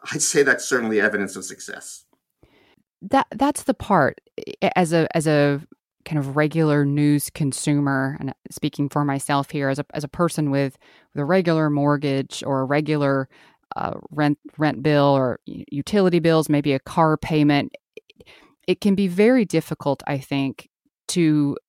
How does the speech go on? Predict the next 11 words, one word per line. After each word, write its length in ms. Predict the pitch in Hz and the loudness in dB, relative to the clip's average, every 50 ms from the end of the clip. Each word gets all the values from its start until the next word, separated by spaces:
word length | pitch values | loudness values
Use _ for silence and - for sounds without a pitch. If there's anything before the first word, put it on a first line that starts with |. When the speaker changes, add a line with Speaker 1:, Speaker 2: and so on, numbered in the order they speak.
| _ _ _ _ _ _ - - | _ _ _ _ _ _ -16 -6
Speaker 2:
conceptualize 1000 | - 165 156 - - 196 190 - - - 160 151 143 139 139 139 139 139 135 - | -4 -2 -2 0 0 0 0 -2 -4 -4 -2 -2 0 0 0 0 -2 -2 -4 -8
how 440 | - - 175 160 151 147 143 139 - - - _ _ _ _ _ | -8 -2 0 2 2 2 2 0 -2 -6 -16 _ _ _ _ _
sanctioning 680 | - - - 185 170 175 170 - - 175 156 147 143 | -8 -2 0 2 2 2 0 0 0 2 2 2 2
the 80 | 139 139 | 2 0
finances 840 | - - 151 147 147 151 147 143 139 117 - - 135 127 131 - | 0 0 0 2 2 2 2 2 0 -2 -4 -4 -4 -4 -2 -2
and 80 | 113 139 | -2 -2
activities 720 | 139 127 - - - 180 160 151 143 143 139 139 131 - - - | -2 -2 -4 -6 -4 -4 -2 -2 -2 0 0 0 -2 -4 -4 -4
of 120 | 151 139 | -4 -2
a 80 | 143 131 | -2 -4
few 280 | - - 170 165 160 | -4 -2 0 2 4
individuals 840 | 156 147 143 127 131 139 135 - 131 127 131 131 131 127 - - | 4 2 2 0 0 -2 -2 -2 -2 -2 0 0 -2 -2 -4 -8